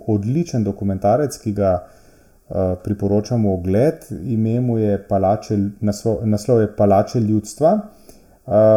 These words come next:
posvečen pa je štirim poslopjem iz nekdanjega realsocializma, se pravi, eh, sedežu Moskovske univerze Lomonosov, Palači federacije v Beogradu, eh, Palači kulture v Sofiji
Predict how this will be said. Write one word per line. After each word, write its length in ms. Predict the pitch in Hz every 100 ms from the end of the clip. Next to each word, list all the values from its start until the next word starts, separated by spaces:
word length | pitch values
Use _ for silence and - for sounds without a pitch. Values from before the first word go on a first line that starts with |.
| 107
posvečen 500 | 107 113 120 143 147
pa 100 | 143
je 60 | 127
štirim 360 | - 143 147
poslopjem 580 | 127 117 131 131 131 113
iz 140 | 107
nekdanjega 800 | 110 98 101 104 117 110 104 98
realsocializma, 1000 | 104 104 107 107 107 - 104 101 139 160 147
se 200 | - 104
pravi, 560 | 110 104 101 101 95
eh, 80 | 92 92 98 92 90
sedežu 560 | - - 104 101 95 95
Moskovske 560 | 98 101 - 104 - 98
univerze 520 | 95 95 92 90 90
Lomonosov, 720 | 90 101 165 185 - 156 131 - - _ _ _
Palači 340 | 120 113 113 113
federacije 600 | 120 104 104 101 - 95
v 40 |
Beogradu, 760 | 98 160 170 160 156 147 139 117 - - _ _
eh, 140 | - 92 95 92 90
Palači 400 | 107 101 101 98
kulture 520 | - 101 107 101 95
v 240 | 90 92
Sofiji 960 | 87 - - 185 190 - 165 160 151